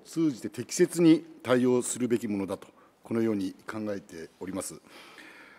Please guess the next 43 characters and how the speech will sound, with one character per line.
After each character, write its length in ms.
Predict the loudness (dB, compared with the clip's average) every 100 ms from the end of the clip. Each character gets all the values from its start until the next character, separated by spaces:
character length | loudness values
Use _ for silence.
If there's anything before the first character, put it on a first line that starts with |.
| _
で、 100 | -2
今 380 | -2 2 4 8
回 140 | 8 8
の 100 | 6
法 240 | 6 6
改 220 | 10 8
正 380 | 8 4 4 0 -2
に 180 | -2
お 280 | 0 0 -2
き 140 | 0 2
ま 100 | 2
し 100 | 0
て、 240 | -4 -4 -10 _ _ _ _ _ _ _
普 140 | -10
通 160 | -2 2 2
郵 220 | 4 2
便 180 | 2 0
物 200 | -2 -2
に 100 | -6
つ 160 | -4 -4
い 80 | 0
て、 300 | 0 0 -4 -18 _
週 380 | -8 -4 2 2
六 240 | 4 4 4
日 160 | 2
の、 240 | 2 0 -2 -12
お、 400 | -12 -12 -12 -8 -4 -4 -6 _ -20 -20 -20 _ _ -12
配 200 | -8 2
達、 180 | 2 4
配 160 | 2
達 220 | 2 2
が 60 | 0
週 220 | 2 2
五 200 | 2 0
日 100 | 0
と 100 | 2
な 120 | 2
る 80 | 2
こ 120 | 0
と 120 | -4 -4
に 100 | -2
よ 100 | 0
り、 220 | 0